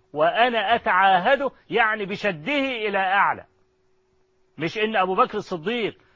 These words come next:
سايبه راخي على ال-، على الكعبين وماشي، لا، كل ما ينزل منه يشده لفوق.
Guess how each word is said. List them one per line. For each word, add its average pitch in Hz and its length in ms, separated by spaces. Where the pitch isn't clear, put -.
سايبه 208 840
راخي 214 400
على 170 220
ال-، 165 220
على 156 300
الكعبين 160 460
وماشي، 214 480
لا، 277 240
كل 254 300
ما 226 100
ينزل 240 380
منه 285 260
يشده 208 380
لفوق. 165 380